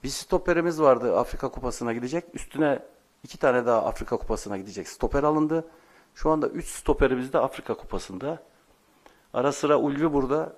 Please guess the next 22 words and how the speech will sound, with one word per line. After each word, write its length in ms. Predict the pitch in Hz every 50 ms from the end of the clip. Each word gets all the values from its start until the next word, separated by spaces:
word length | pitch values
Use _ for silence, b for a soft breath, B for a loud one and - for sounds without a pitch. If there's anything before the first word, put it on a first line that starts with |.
| -
Ben 220 | 123 131 135 139 139
bu 120 | 139 127
sohbet 380 | - - - 127 - - 147 139
ediyoruz. 400 | 135 113 120 135 143 - - - -
"Ulvi 260 | 120 117 120 135 131
nasıl 340 | 131 135 - - - 135 131 - -
durumun?" 280 | - 127 120 113 113 104
falan 360 | - 107 - 120 120 120 110
diyorum. 320 | 104 101 113 135 143 139 - _ _ _ _ _ _ _ _ _ _
"Her 140 | - 98 110
zaman 260 | 113 117 117 113 110
hazırım 300 | 113 110 101 110 107 87
hocam." 300 | 85 82 95 85 80 80
diyor. 220 | - - 110 120 - - - _ _ _ _ _ _ _ _ _ _ _ _ _ - - B B B B B B B B B B B B B B -
Yani 320 | - 127 151 160 156 127 - B B B
<laughs> 160 | B B B
"Oynarım." 480 | 113 120 120 120 135 127 117 92 90 -
diyor. 280 | 107 104 123 151 160 - B B B B B B B B
Ya, 280 | 165 160 98 - - - - -
yani 440 | - 107 117 127 139 - 185 165 - - - -
öyle 280 | 101 110 123 156 180 180
bir 80 | 196